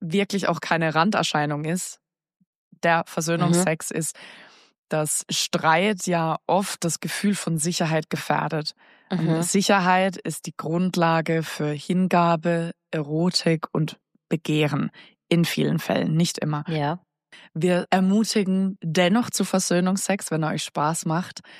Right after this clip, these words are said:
Speaker 1: wenn davor oder danach auch noch <laughs> über das Thema gesprochen wird.
Speaker 2: <laughs>
Speaker 1: Also vielleicht ist es ja gut zum Regulieren,
Speaker 2: Mhm.
Speaker 1: ähm, des Körpers. Man hat dann auch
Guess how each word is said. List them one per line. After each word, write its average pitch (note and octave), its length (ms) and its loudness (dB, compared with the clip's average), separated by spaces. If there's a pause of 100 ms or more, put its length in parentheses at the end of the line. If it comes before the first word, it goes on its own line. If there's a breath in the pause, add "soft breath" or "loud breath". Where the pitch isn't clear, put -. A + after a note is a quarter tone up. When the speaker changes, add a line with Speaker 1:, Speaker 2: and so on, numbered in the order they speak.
(260 loud breath)
Speaker 1:
wenn F3 720 2
davor F3 720 2
oder D#3+ 240 2
danach D#3 600 0 (480 loud breath)
auch A3+ 340 0
noch F#3+ 260 2
<laughs> - 920 -2
über D#3+ 200 -2
das G3+ 260 -2
Thema C4+ 400 2
gesprochen B3+ 560 2 (160)
wird. A#3 300 6
Speaker 2:
<laughs> A3 260 4
Speaker 1:
Also A3+ 180 4
vielleicht G#3+ 400 2
ist A#3 160 -2
es G3+ 160 -2
ja G3 80 2
gut G#3 300 -4
zum G#3 180 2
Regulieren, F3 640 2 (400 loud breath)
Speaker 2:
Mhm. F3 340 2
Speaker 1:
ähm, F3 260 0
des F3+ 200 -2
Körpers. D#4 600 0
Man F3 200 -2
hat E3+ 160 0
dann D#3+ 140 0
auch D#3 160 -2